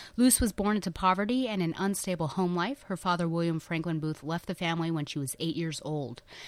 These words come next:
Through sacrifices by her mother, she was able to attend private schools in Garden City and Tarrytown, New York. At age twenty, she married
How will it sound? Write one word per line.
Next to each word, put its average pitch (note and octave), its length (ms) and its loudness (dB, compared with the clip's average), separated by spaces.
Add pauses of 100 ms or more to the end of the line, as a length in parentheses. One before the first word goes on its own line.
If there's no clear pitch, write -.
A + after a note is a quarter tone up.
(220)
Through G#3+ 140 2
sacrifices G3 640 2
by F3 160 2
her D#3 160 -2
mother, F3+ 340 0
she F#3 160 -2
was E3 80 0
able D#3 220 -2
to E3+ 100 -6
attend D#3+ 300 -2
private D#3+ 320 -4
schools D#3 280 -2
in C#3+ 120 -2
Garden C#3+ 320 -4
City G3 440 0
and C#3 120 -2
Tarrytown, D#3+ 500 -2
New C#3 80 -2
York. D#3 420 0 (380)
At F3+ 160 2
age F3 260 2
twenty, A3 420 2
she F3+ 460 2
married D#3+ 420 0